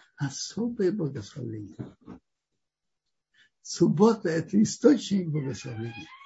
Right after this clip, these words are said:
<laughs> Когда еврей соблюдает субботу, это приносит на себя благословение на все шесть дней недели. Суббота – это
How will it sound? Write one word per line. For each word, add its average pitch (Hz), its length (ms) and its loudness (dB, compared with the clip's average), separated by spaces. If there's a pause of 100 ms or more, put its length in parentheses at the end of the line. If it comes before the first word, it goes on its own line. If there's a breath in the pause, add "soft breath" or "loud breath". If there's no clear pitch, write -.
(440)
<laughs> - 420 -2 (2500)
Когда 123 240 -6
еврей 147 440 0
соблюдает 131 760 2
субботу, 117 840 -6 (320)
это 117 920 -12 (1040 soft breath)
приносит 156 640 0
на 135 100 -4
себя 160 220 -6
благословение 139 880 -4
на 120 160 -4
все 156 240 -4
шесть 123 360 -6
дней 131 180 -4
недели. 107 520 -6 (280)
Суббота – 165 560 -6
это 135 320 -10